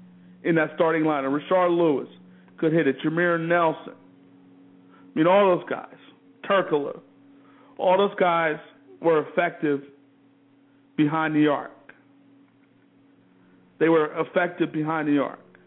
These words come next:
And all those open looks came because of Dwight Howard. Came because of Dwight Howard's ability to dominate down low. His,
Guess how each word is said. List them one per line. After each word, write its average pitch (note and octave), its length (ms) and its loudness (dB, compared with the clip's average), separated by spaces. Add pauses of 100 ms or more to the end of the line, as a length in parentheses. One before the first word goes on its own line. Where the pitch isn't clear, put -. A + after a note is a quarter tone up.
(520)
And D#3 140 0
all E3+ 160 4
those F3+ 180 2
open E3+ 300 2
looks F3+ 300 0 (840)
came E3 600 0 (720)
because D#3+ 640 0 (500)
of D3+ 320 0
Dwight C#3 380 0
Howard. B2+ 520 -4 (960)
Came F#3+ 380 4
because E3 520 2 (720)
of D#3+ 400 2 (160)
Dwight E3 340 2
Howard's D3+ 540 0 (540)
ability E3+ 680 0 (1300)
to E3 80 0
dominate D#3 600 -2
down D3+ 240 0
low. C#3+ 220 2
His, E3 220 0